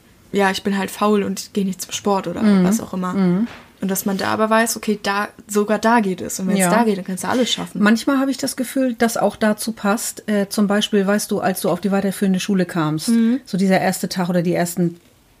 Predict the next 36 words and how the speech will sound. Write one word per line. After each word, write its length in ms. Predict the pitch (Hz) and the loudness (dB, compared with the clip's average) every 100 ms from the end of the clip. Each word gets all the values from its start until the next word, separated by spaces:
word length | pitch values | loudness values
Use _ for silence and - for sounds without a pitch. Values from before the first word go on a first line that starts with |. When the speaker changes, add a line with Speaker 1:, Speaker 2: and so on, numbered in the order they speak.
| - | -14
Speaker 2:
Woche, 540 | 170 170 180 233 220 208 | -6 -4 0 2 2 0
zwei 360 | - 151 185 208 | -4 0 2 2
Wochen 260 | 220 226 | 0 0
oder 220 | 175 190 | 2 4
Speaker 1:
Mhm. 340 | 202 214 214 254 | 4 4 2 2
Speaker 2:
auch 160 | 196 | 2
wenn 80 | 208 | 4
man 120 | 208 202 | 4 4
eine 100 | 196 | 4
neue 260 | 196 196 | 2 2
Arbeit 320 | 170 156 147 | 0 0 -4
hat, 220 | 165 139 - | -4 -8 -4
wenn 100 | 185 | 0
man, 320 | 196 202 196 - | 2 2 0 -2
äh, 160 | - - | -8 -6
oder 240 | 220 196 | -2 0
bei 160 | 190 214 | 2 4
den 100 | 233 | 4
Kindern 300 | 233 220 196 | 4 2 2
Schulwechsel, 680 | - 190 160 156 - 156 | 2 2 2 -2 -4 -4
so 160 | 165 165 | -4 -4
alle 280 | - 165 160 | -4 -4 -4
paar 180 | - 160 | -4 -2
Jahre 380 | 165 139 156 | -2 -2 -2
irgendwie, 420 | 196 226 220 214 - | 2 4 4 2 0
Speaker 1:
Mhm. 60 | |
Speaker 2:
oder 220 | - 180 160 | -2 -4 -4
von 140 | - | -4
der 100 | 170 | -4
Grundschule 460 | 170 175 - 165 165 | -2 -4 -4 -6 -6
zur, 300 | - 165 156 | -4 -4 -4
was 180 | 160 - | -6 -6
weiß 120 | 160 | -6
ich. 200 | 165 170 - | -6 -8 -2
Speaker 1:
Mhm. 380 | 226 220 214 240 - _ | 2 2 2 -2 -6 _
Speaker 2:
Ähm, 500 | - 190 190 185 185 | 0 2 4 4 2